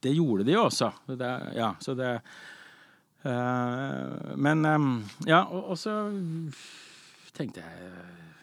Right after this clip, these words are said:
"Stortinget, det er fint. De, de har kanskje kontakt videre." Der fikk jeg heller ikke noe hjelp, ehm, Oslo Børs. Nei, men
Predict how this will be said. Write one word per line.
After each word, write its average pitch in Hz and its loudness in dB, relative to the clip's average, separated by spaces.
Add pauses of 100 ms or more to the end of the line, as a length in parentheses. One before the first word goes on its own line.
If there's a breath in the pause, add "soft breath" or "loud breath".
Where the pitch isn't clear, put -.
(120)
"Stortinget, 202 4
det 190 6
er 277 6
fint. 170 6
De, 262 6
de 214 6
har 302 4
kanskje 240 8
kontakt 160 2
videre." 95 -6 (920 soft breath)
Der 92 -2
fikk 113 -2
jeg 165 0
heller 170 0
ikke 175 -8
noe 185 -2
hjelp, 196 -2
ehm, 175 -2 (180)
Oslo 120 -6
Børs. - -6 (260 loud breath)
Nei, 117 2 (100)
men 185 4